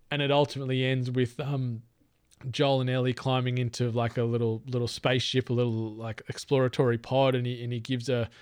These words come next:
a mixtape that he made, and she chucks it in, in the headphones, and, and just, you know, they escape this dark,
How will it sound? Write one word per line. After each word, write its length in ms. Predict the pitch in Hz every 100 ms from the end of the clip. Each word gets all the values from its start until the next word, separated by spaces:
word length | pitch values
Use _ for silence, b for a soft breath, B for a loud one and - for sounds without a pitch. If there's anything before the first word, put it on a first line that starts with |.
| B B B -
a 40 |
mixtape 560 | 120 135 - - 131 -
that 100 | 131
he 80 | 127
made, 460 | 127 131 131 127 - - -
and 180 | 127 120
she 140 | - 120
chucks 300 | 135 123 127
it 60 | 127
in, 240 | 123 120
in 140 | 123 120
the 60 |
headphones, 720 | 120 131 123 127 127 131 127 120
and, 140 | 123
and 160 | 120 120
just, 240 | 120 - _ _ _
you 80 | 156
know, 120 | 135
they 360 | 127 135 127 127 - - _ -
escape 480 | 117 - 156 147 -
this 200 | 135 127
dark, 640 | 113 120 123 117 -